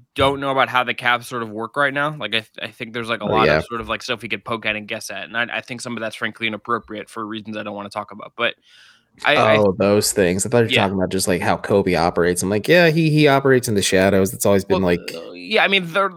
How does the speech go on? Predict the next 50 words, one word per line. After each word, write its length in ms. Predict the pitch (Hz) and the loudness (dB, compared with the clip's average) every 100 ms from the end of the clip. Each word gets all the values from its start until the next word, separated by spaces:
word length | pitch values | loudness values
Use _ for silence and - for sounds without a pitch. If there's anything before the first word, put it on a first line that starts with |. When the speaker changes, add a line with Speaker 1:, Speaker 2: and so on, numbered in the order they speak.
| 196 | 0
Speaker 1:
that 260 | 233 262 | 0 2
is 120 | 233 190 | 0 2
sort 200 | 202 180 | 2 2
of 140 | 156 | 0
well 140 | 156 | 0
known. 300 | 143 123 98 | 0 0 -2
I 60 | 92 | -8
think 200 | 160 156 | -8 -6
we've 120 | 147 | -6
discussed 340 | 135 - 131 117 | -6 -4 -4 -4
enough. 220 | 113 113 | -8 -2
I 40 | |
think 160 | 151 143 | -2 0
there's 160 | 156 | -4
the 140 | 143 143 | -2 -2
other 160 | 143 | -2
part 220 | 127 127 120 | 0 0 0
of 100 | 117 | -2
it 200 | 107 - _ - - | -4 -8 _ -20 -20
that 200 | 135 - - | -18 -18 -10
with 160 | 127 | -6
Speaker 2:
Th-, 100 | 117 | -4
Speaker 1:
one 160 | 127 131 | -2 0
of 60 | |
Speaker 2:
I'm, 60 | 120 | 0
Speaker 1:
those 100 | 117 | 2
Speaker 2:
I'm 100 | 117 | 0
Speaker 1:
three 80 | 120 | 2
Speaker 2:
just 120 | 113 | 2
Speaker 1:
rings. 60 | - | 4
Speaker 2:
saying, 260 | 113 101 | 4 4
Speaker 1:
Yeah, 80 | 104 | 4
Speaker 2:
like, 180 | 101 95 - | 2 0 0
Speaker 1:
yeah. 200 | 117 - - | -2 -2 -4
Speaker 2:
if 100 | 123 | 2
you 100 | 123 | 4
wanna 120 | 127 | 4
compare 300 | 127 127 123 | 2 4 4
him 140 | 117 | 2
to, 80 | 110 | 2
like, 160 | 101 - | 0 0
Andrew 320 | 98 98 101 | 0 0 0
Barry 500 | 92 90 87 87 - | 2 4 2 0 -2
or 80 | 92 | -2
Chris 280 | 98 90 | 0 0
Antonetti, 600 | 85 78 85 80 80 82 | -2 -4 -4 -2 -2 -2
like, 140 | 76 76 | -4 -4
Antonetti 520 | 101 95 92 85 78 | -4 -4 -2 -2 -2
is 120 | 80 | 0
so 500 | - - 62 80 80 | 2 2 0 0 -2